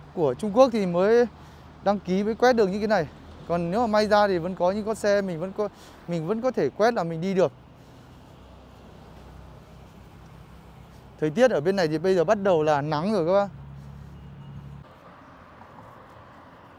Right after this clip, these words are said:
Đây là cái cây cầu mà ở bên hai bên đường ấy các bác. Đây, một bên, hai bên. Ờ, lúc nãy Mỹ Linh định lên đây nhưng mà tại vì Mỹ Linh muốn vòng bên kia để quay cho các bác xem.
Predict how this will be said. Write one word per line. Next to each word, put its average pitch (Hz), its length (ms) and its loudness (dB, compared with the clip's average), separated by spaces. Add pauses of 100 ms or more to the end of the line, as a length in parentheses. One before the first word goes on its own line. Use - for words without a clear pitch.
(400)
Đây 147 180 2
là 139 100 2
cái 127 180 -2
cây 156 200 2
cầu 143 260 0
mà 123 200 -6 (440)
ở 113 160 -6
bên 147 160 0
hai 160 160 0
bên 156 180 -2
đường 147 160 4
ấy 127 120 -4
các 156 60 0
bác. 170 220 2
Đây, 147 160 -2 (200)
một 127 100 -8
bên, 143 220 0 (500)
hai 143 120 -2
bên. 156 180 0 (1160)
Ờ, 139 220 -2
lúc 196 120 0
nãy 196 140 -4
Mỹ 180 140 -4
Linh 190 180 -4
định 170 160 -6
lên 180 180 -2
đây 180 200 4
nhưng 175 100 -6
mà 156 180 -4 (200)
tại 151 100 -4
vì 147 140 -4
Mỹ 143 120 -6
Linh 170 180 -6
muốn 165 160 -2
vòng 160 200 0
bên 160 120 -6
kia 170 120 -2
để 127 220 -4
quay 165 140 4
cho 156 120 -2
các 180 100 -2
bác 190 140 0
xem. 180 240 0